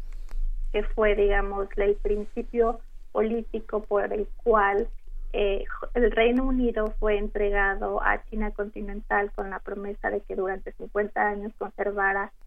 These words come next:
los valores y el sistema político y económico que había conservado durante este periodo de ser colonia,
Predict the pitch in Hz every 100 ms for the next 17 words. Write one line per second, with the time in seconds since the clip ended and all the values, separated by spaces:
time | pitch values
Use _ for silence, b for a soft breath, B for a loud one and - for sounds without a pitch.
0 | - - 285 277 262 233 220 220 220 220
1 | 220 220 226 - 214 214 - 208 202 202
2 | 214 - 190 180 - 190 196 196 196 -
3 | 202 - 202 190 190 196 214 - 196 190
4 | 190 190 190 - 190 185 - 180 175 -
5 | B B - 208 220 - 214 220 202 220
6 | 254 240 208 190 - 214 - 262 277 262
7 | 240